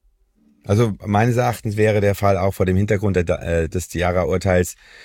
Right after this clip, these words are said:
äh, nicht, nicht anders entschieden worden. Ja, weil, also, weil das Gericht wegen dieses Fehlers, äh, immer zu einem Ergebnis, äh, gekommen wäre, es ist ein unbefristeter Vertrag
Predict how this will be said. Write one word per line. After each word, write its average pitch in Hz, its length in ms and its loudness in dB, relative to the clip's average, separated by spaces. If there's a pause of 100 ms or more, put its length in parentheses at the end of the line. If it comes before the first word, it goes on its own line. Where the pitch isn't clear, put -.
(220)
äh, 92 280 4
nicht, 92 320 2
nicht 92 240 0
anders 90 260 2
entschieden 73 380 -2
worden. 82 500 -6 (480)
Ja, 95 220 -2
weil, 87 300 2 (440)
also, 90 280 2 (680)
weil 92 160 -2
das 87 140 -4
Gericht 101 460 -2
wegen 104 560 2 (340)
dieses 95 220 -4
Fehlers, 104 600 0 (500)
äh, 101 100 -10 (100)
immer 110 200 6
zu - 140 -2
einem 92 140 2
Ergebnis, 85 540 -2
äh, 85 540 0
gekommen 87 340 -2
wäre, 85 300 0
es 82 160 -4
ist 87 140 -2
ein 95 220 2
unbefristeter 82 680 -2
Vertrag 76 480 0